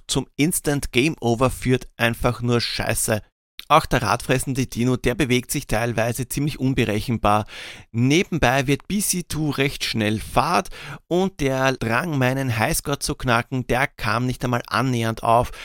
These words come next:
Positiv muss ich anmerken, dass die Grog-Alarmmusik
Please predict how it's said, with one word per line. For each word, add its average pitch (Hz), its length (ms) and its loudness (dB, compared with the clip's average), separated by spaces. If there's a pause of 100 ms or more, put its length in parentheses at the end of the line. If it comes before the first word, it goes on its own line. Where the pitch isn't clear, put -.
(200)
Positiv 185 420 2
muss 160 200 0
ich - 180 -6
anmerken, 131 580 0
dass 123 240 0
die 123 260 -6
Grog-Alarmmusik 123 1160 2